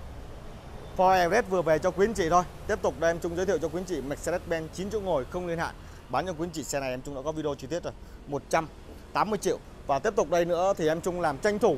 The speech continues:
nhanh thời gian cho quý anh chị. Ford Transit chín, Ford Transit đã truyền tải bán cho quý anh chị đời hai lẻ tư nhá, bán cho quý anh chị tám mươi triệu. Và tiếp tục đây nữa quý anh chị này.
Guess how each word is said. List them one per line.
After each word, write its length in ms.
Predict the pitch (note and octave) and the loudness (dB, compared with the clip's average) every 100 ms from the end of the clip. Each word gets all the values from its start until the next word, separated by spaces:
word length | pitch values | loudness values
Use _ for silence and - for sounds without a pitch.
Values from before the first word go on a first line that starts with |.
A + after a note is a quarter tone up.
| A#2+ | 2
nhanh 240 | F#3 G#3+ F#3+ | 2 2 0
thời 180 | E3+ D#3+ | 2 4
gian 220 | F3 F#3 D#3+ | 4 2 2
cho 100 | G3 | 0
quý 200 | D#3+ G3 | 4 4
anh 60 | G3+ | 4
chị. 140 | F#3+ C#3 - - - - - - - | 0 -2 -10 -14 -14 -14 -14 -14 4
Ford 180 | G3 G3+ | 8 8
Transit 380 | G3 G#3 A#3+ C4 - | 8 2 2 -2 -2
chín, 180 | A3+ A3+ - - - | -4 -4 -12 -16 0
Ford 280 | F#3+ G3 G3 | 8 10 10
Transit 460 | G3 G3+ G3 B3 C#4 - - | 6 2 4 0 0 -4 4
đã 140 | G3 | 4
truyền 220 | G#3 F3 | 4 0
tải 220 | C3+ C#3+ A#2 - | 2 0 -2 -2
bán 200 | D3 F3+ | -2 0
cho 140 | G3+ E3+ | 0 0
quý 180 | F3 | -2
anh 60 | G3+ | -2
chị 200 | - C3+ - - - - - - - - | -4 -6 -8 -20 -20 -20 -20 -18 -18 0
đời 220 | F3 D#3+ | 4 6
hai 180 | F#3+ G3 | 6 6
lẻ 100 | D3+ | 6
tư 220 | G3 G3 | 4 4
nhá, 160 | F#3+ G3+ - | 2 -2 -2
bán 200 | C#3+ F3+ | -2 -2
cho 100 | F#3 | -2
quý 160 | - F#3 | -4 -6
anh 40 | |
chị 160 | - C#3 - | -6 -8 -8
tám 180 | C3 A3 | -6 0
mươi 100 | A3 | 0
triệu. 220 | F#3 - | 0 -2
Và 120 | A#2 | -2
tiếp 160 | B2 G3 | -4 -4
tục 180 | - C#3 | -6 -2
đây 140 | D3+ C#3+ | -2 -2
nữa 120 | B2+ E3+ | -8 -8
quý 80 | |
anh 60 | E3+ | -8
chị 100 | C3+ | -8
này. 120 | A2 | -12